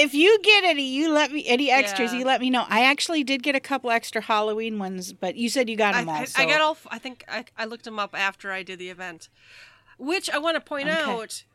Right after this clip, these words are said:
Speaker 2: for someone who only played a little bit, I would really appreciate it that I could kind of binge it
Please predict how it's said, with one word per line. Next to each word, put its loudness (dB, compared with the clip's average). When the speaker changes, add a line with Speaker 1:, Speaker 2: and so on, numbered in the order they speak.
Speaker 2:
for -14
someone -6
who -8
only -10
played -10
a -8
little -10
bit, -8
I -10
would -14
really -8
appreciate -10
it -14
that -6
I -4
could -14
kind -12
of -18
binge -10
it -10